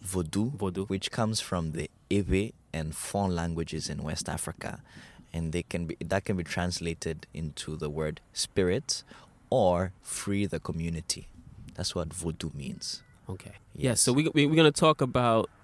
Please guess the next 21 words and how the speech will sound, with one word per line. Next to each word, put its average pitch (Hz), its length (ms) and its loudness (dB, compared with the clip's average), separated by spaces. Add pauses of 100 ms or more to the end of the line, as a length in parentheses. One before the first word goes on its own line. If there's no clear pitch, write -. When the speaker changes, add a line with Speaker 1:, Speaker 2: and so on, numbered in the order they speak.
(260)
Speaker 2:
a 95 40 -6
lot 107 200 2
of 98 100 2
the 90 80 0
misconceptions 90 880 -2
of, 78 220 -6
of 87 140 -8 (280)
voodoo. 82 460 -4 (360)
Speaker 1:
Yes. 76 260 -4
Speaker 2:
And, 76 120 -10
um, 80 380 -8 (240)
I 104 160 0
know, 90 320 2 (260)
speaking 101 320 -2
from 95 120 -2
my 95 200 2
experience 87 760 0
as 82 120 -8
an - 80 -6
African 85 320 -4
American 85 720 -2